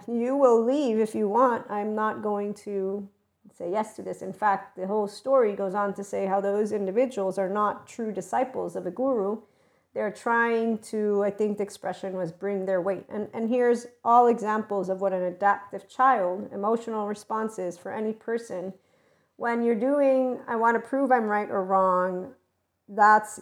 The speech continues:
equating to an adaptive child emotional response that people justify because they have their group leader, and really because of this mannerisms of individuals who are leading with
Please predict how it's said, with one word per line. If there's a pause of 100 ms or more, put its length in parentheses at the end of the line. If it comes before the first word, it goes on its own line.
equating
to
an
adaptive
child
emotional
response
that
people
justify
because
they
have
their (240)
group
leader,
and
really
because
of
this
mannerisms
of (640)
individuals (500)
who
are (240)
leading (220)
with